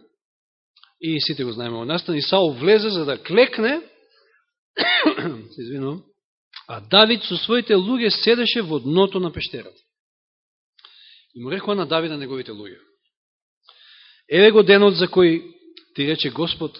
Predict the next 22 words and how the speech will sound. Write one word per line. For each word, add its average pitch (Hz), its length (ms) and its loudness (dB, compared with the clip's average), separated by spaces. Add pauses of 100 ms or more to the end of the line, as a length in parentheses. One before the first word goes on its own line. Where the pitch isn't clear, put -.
(160)
јас 143 320 -4
ќе - 160 -10
ти 139 100 -10
го 120 120 -8
предадам 123 400 -4
твојот 120 320 -8
непријател 113 480 -10
во 104 80 -14
твоите 110 320 -12
раце, 147 380 -8 (360)
постапувај 135 540 -10
со 110 160 -12
него 113 220 -10
како - 200 -20
што - 240 -20 (140)
ти 104 100 -20
се - 120 -16 (120)
сака." - 240 -20 (680)
И 127 40 -18
навистина 131 380 -12
Давид 117 260 -12
можел 110 300 -16